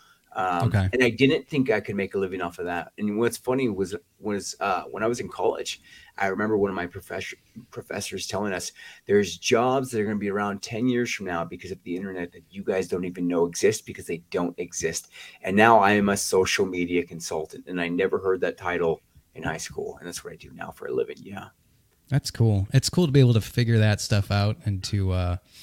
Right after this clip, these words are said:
Speaker 2: use another cliche, strike when the iron's hot. 'Cause, um, yeah, I can tell you right now, you get busy enough and you can't keep up with that shit. Um,
Speaker 1: Yeah.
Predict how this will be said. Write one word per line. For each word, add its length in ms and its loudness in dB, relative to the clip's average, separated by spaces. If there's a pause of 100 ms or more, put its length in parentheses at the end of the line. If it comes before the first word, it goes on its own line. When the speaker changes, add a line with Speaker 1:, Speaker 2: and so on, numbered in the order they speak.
(480)
Speaker 2:
use 220 2
another 400 2
cliche, 440 0
strike 340 2
when 100 4
the 100 4
iron's 280 4
hot. 380 0
'Cause, 320 -2
um, 360 -6 (520)
yeah, 220 4
I 60 8
can 140 6
tell 180 4
you 80 8
right 180 6
now, 300 6 (1000)
you 120 6
get 260 8
busy 320 8
enough 300 8
and 160 6
you 100 8
can't 300 6
keep 200 2
up 140 4
with 120 0
that 180 0
shit. 300 -2 (460)
Um, 140 6
Speaker 1:
Yeah. 260 6